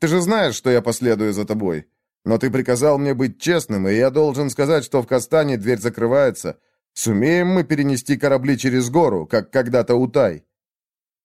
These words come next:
Я не нашел, что ответить. Беррин поднялся и направился к двери. "Я прислушаюсь к тому, что говорят люди, и передам тебе.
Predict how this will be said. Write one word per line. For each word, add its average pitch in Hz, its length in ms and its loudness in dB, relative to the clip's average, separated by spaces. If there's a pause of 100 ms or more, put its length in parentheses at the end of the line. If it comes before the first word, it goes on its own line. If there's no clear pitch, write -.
(340)
Я 143 320 0
не 156 120 0
нашел, 135 420 0
что 90 200 -6
ответить. 78 580 -12 (540)
Беррин 131 540 0
поднялся 127 560 -2
и 123 80 -2
направился 101 600 -4
к 82 80 -10
двери. 76 380 -12 (800)
"Я 127 220 0
прислушаюсь 185 680 0
к - 60 -20
тому, 160 240 2
что 135 180 -2
говорят 131 380 0
люди, 151 280 2
и 107 100 0
передам 120 440 -2
тебе. 110 340 -4